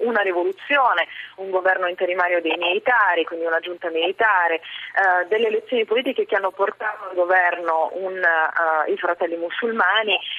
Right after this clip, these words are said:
che poi però si sono distinti, insomma, per l'incapacità di governare il paese, e poi nel,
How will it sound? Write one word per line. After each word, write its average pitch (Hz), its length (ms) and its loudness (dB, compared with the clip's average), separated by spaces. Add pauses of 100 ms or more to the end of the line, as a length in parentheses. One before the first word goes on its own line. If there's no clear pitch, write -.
(100)
che 185 100 -6
poi 190 240 0
però 185 320 2
si 185 100 -2
sono 180 280 -2
distinti, 202 760 -4
insomma, 160 340 -4
per 165 420 2
l'incapacità 190 680 -2
di 180 80 0
governare 175 440 2
il 175 100 -6
paese, 202 560 0
e 220 100 -4
poi 214 240 2
nel, 175 480 0